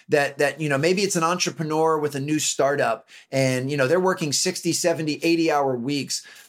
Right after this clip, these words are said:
but they find so much meaning in their work and they love it so much, they're most likely not at risk for burnout. So it's, it's when you don't find meaning in your work or you're not fascinated by it or it's not in alignment. You know, another big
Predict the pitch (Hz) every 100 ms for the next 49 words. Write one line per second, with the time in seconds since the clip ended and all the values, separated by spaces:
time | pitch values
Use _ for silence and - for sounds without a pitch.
0 | _ 147 156 139 196 185 - 214 226 220
1 | 156 170 180 160 135 123 117 113 - 147
2 | 151 156 180 180 175 - 185 170 165 160
3 | 123 - - - - 131 226 269 247 190
4 | 156 180 180 156 135 143 156 147 127 147
5 | - - 117 135 117 101 90 - 147 147
6 | 139 165 139 156 202 175 135 170 190 180
7 | 180 160 147 147 139 139 131 123 127 127
8 | 123 123 123 127 151 185 - 170 147 139
9 | 143 135 117 131 123 123 - - - 147
10 | 139 143 160 180 185 165 147 147 147 147
11 | 143 - - - 151 151 143 180 185 143
12 | 151 117